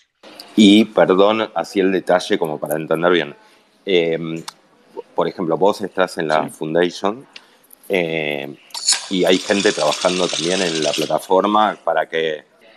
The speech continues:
Speaker 1: para que la plataforma funcione técnicamente, para que crezca, para que lo que sea. Eh, eh, esas personas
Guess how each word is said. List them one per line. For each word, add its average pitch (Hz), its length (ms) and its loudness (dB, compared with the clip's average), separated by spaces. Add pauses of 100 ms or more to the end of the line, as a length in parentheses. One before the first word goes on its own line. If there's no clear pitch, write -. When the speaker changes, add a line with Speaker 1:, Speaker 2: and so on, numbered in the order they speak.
Speaker 1:
para 95 200 2
que 87 60 -6
la 85 80 -2
plataforma 90 460 -4
funcione 87 760 -8
técnicamente, 95 920 -6
para 78 180 -14
que 76 120 -12
crezca, 92 480 -2
para 71 260 -10
que 71 280 -8
lo 73 120 -4
que 76 80 -4
sea. 73 300 -2 (400)
Eh, 95 280 0
eh, - 580 -10 (220)
esas 107 220 0
personas 98 500 -2